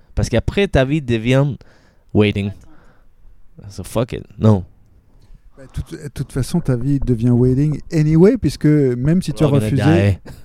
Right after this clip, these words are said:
Speaker 2: non, parce que même si t'as refusé, tu sais qu'il y a quelque chose qui doit se produire et tu
Speaker 1: Ouais.
Speaker 2: te demandes quoi, non ?
Speaker 1: Ouais,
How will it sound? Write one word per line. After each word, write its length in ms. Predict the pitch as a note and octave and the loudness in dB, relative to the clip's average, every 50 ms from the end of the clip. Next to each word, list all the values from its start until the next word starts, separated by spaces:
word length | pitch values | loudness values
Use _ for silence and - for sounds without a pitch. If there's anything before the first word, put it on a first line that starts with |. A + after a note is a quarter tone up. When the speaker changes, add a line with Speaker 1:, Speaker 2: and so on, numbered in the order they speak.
| - - | -6 -2
Speaker 2:
non, 200 | D3 F#3 G#3 F3 | 0 0 0 0
parce 140 | C3 - | -2 -4
que 60 | - C3+ | -6 -6
même 160 | C#3+ E3 E3 | -8 -8 -8
si 120 | - - | -10 -12
t'as 120 | - - C3 | -10 -10 -10
refusé, 480 | - - - C#3+ D3 F3+ G3+ A#3 G#3+ - - - - - - - - _ - - - - - | -10 -10 -10 -6 -4 -4 -4 -4 -6 -12 -18 -20 -20 -20 -20 -20 -20 _ -20 -20 -18 -18 -18
tu 140 | - - - | -18 -18 -16
sais 260 | - - - F#3+ G3+ | -12 -6 -4 -4 -4
qu'il 180 | - - D#3+ | -2 -4 -2
y 100 | D3+ C#3+ | -2 -2
a 40 | C#3+ | -4
quelque 280 | - - D3+ D3+ - E3 | -4 -6 -6 -4 -4 -6
chose 260 | D3+ - G3+ G3+ F#3 | -4 -2 -4 -4 -4
qui 120 | - - D3 | -6 -8 -4
doit 240 | C3+ D3+ D3 D3 C3+ | -2 -2 -2 -2 -4
se 80 | - | -4
produire 480 | - - - D3+ C#3+ D3+ F#3+ A3 G#3+ F#3 | -6 -4 -4 -4 -4 -2 -4 -2 -2 -4
et 60 | D#3 | -4
tu 120 | - C#3+ | -4 -2
Speaker 1:
Ouais. 140 | A#2 A2+ G#2 F2+ B2 | 0 0 0 -2 -4
Speaker 2:
te 80 | C3 C#3+ | -4 -6
demandes 300 | C#3+ D3+ D#3 D#3 D3+ - | -4 -4 -6 -8 -10 -12
quoi, 380 | _ - - E3+ F3 F#3 F#3+ | _ -10 -8 -6 -6 -6 -6
non ? 220 | F3 D3 D3+ E3 F#3+ - | -6 -8 -8 -8 -4 0
Speaker 1:
Ouais, 120 | B2+ C3 | 0 0